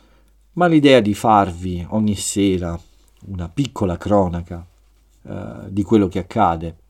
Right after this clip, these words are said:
in ogni puntata, però non mi piace molto, perché prima di tutto non lo guardo,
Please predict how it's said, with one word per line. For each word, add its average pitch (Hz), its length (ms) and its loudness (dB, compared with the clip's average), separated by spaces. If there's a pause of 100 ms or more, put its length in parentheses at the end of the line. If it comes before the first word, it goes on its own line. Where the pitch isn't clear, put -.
(380)
in 92 140 -4
ogni 98 220 0
puntata, 104 640 -6 (400)
però 87 300 0
non 92 160 -2
mi 90 100 -2
piace 80 320 -6
molto, 73 480 -18 (220)
perché - 400 -8 (580)
prima 165 240 0
di 98 120 0
tutto 92 540 -8
non 101 140 -2
lo 95 120 -2
guardo, 87 640 -2